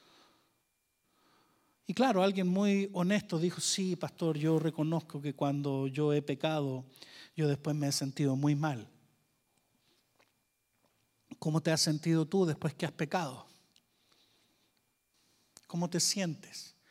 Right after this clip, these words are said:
¿Hay cosas que usted ha hecho que lo hacen sentir culpable y que no las puede superar?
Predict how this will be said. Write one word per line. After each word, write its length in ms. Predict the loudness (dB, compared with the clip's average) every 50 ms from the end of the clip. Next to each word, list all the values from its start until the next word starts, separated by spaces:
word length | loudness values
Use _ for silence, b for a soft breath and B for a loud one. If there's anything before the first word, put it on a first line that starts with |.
| b b b b b b b b b b b b b b b b b b b _ _ _ _ _ _ _ _ _ _ _ _ _ _ _ _ _ _ _ _ _ _ _ _ -20 -20 -20 -16 _
¿Hay 140 | -8 -8 -6
cosas 320 | -4 -4 -4 -2 -2 -2
que 100 | -2 -2
usted 220 | -4 0 2 2 4
ha 100 | 4 4
hecho 320 | 4 2 2 0 -2 -4
que 120 | -4 -2 0
lo 100 | 2 2
hacen 240 | 2 0 -2 -2
sentir 420 | -2 -2 -2 -4 -4 -4 -6 -6 -4
culpable 540 | -4 -4 -4 -2 0 0 0 0 -2 -2 -4
y 60 | -4
que 160 | -4 -4 -4
no 120 | -4 -2 -2
las 140 | -4 -4 -6
puede 320 | -6 -4 -2 0 0 0
superar? 720 | 0 0 0 0 -2 0 0 2 2 0 0 -2 -6 -14